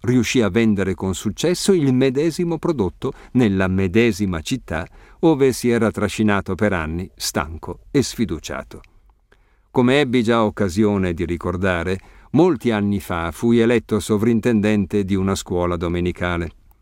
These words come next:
Ben presto mi resi conto che questa aveva urgente bisogno d'esser riorganizzata su basi più vaste, e pregai il pastore di lasciarmi parlare cinque minuti dal pulpito durante la funzione domenicale.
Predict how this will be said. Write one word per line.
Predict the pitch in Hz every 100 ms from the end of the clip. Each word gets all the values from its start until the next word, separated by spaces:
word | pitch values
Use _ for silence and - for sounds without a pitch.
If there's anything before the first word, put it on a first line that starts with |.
| _ -
Ben | 196 117
presto | 101 - 104
mi | 80
resi | 82 85
conto | 87 110 113 80
che | 80
questa | - 98 - 82
aveva | 82 101 87
urgente | 85 101 92 101 117 - 98
bisogno | 131 98 117 123 113 - - -
d'esser | 120 110 - 101
riorganizzata | 87 113 110 104 113 127 92 87 92 104
su | - 87
basi | 87 98 82 92
più | 127
vaste, | 135 143 - - - _ _ _ _
e | - 170
pregai | 165 120 113 101 98
il | 87
pastore | - 151 - 196 170
di | 113
lasciarmi | 101 90 101 95 92
parlare | 92 92 107 104 101
cinque | 147 127 104
minuti | 98 113 143 123 139 -
dal | 113 139 120
pulpito | 123 101 85 104 - 95 - -
durante | 131 123 101 101 127
la | 107
funzione | - 95 - 87 80 82
domenicale. | 82 82 80 78 78 73 73